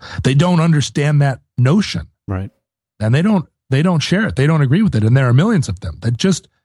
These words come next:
Speaker 1: you know, whether or not they are racist or not, they just don't understand the concept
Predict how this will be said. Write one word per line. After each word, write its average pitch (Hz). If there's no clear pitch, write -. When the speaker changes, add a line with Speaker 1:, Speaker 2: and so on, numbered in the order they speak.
Speaker 1:
you 160
know, 151
whether 185
or 165
not 160
they 139
are 117
racist 104
or 113
not, 117
they 175
just 190
don't 160
understand 135
the 98
concept 143